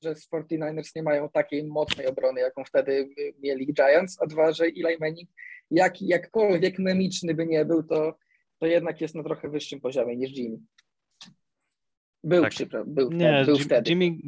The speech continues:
Speaker 2: Jimmy Garoppolo, już tak jak Kuba powiedział, Jimmy Garoppolo miał swój highlight kariery. Wyżej pewnego
Speaker 1: No, fa-, i
Speaker 2: poziomu nie
Speaker 1: faktycznie wtedy, no,
Speaker 2: podskoczy i
Speaker 1: nikt,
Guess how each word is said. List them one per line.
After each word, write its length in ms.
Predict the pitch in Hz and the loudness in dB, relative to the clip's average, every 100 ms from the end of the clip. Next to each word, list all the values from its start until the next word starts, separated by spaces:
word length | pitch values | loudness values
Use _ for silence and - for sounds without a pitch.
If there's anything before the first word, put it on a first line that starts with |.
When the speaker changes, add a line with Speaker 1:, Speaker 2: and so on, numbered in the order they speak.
| 139 | -4
Speaker 2:
Jimmy 200 | 170 175 | -2 0
Garoppolo, 760 | 156 143 143 160 147 143 143 143 - | 2 2 0 -2 -2 -2 -4 -8 -8
już 300 | 131 131 - | -6 -6 -2
tak 140 | 131 | -2
jak 140 | 123 - | -2 -4
Kuba 240 | 123 120 | -4 -4
powiedział, 320 | - 101 101 117 | -2 -6 -6 -6
Jimmy 140 | 147 | -2
Garoppolo 400 | 135 127 - 120 | 0 0 -2 -6
miał 240 | 117 117 107 | -4 -2 -2
swój 560 | - - 117 107 101 - _ _ - | -6 -6 -2 -2 -4 -12 _ _ -4
highlight 400 | 117 113 104 - | 0 0 -2 -4
kariery. 540 | 113 104 110 147 185 - _ _ _ _ _ _ _ _ _ _ | -4 -2 0 0 -2 -6 _ _ _ _ _ _ _ _ _ _
Wyżej 300 | 123 143 135 | -8 -4 -4
pewnego 280 | 131 123 131 | -6 -4 -4
Speaker 1:
No, 60 | 240 | -2
fa-, 80 | 254 | 0
i 40 | |
Speaker 2:
poziomu 180 | 262 254 | 0 0
nie 220 | 240 220 | 2 0
Speaker 1:
faktycznie 180 | 262 226 | 2 0
wtedy, 320 | - 175 156 | 4 4 4
no, 80 | 156 | 2
Speaker 2:
podskoczy 220 | 156 202 | 0 2
i 20 | |
Speaker 1:
nikt, 220 | 202 - | 0 0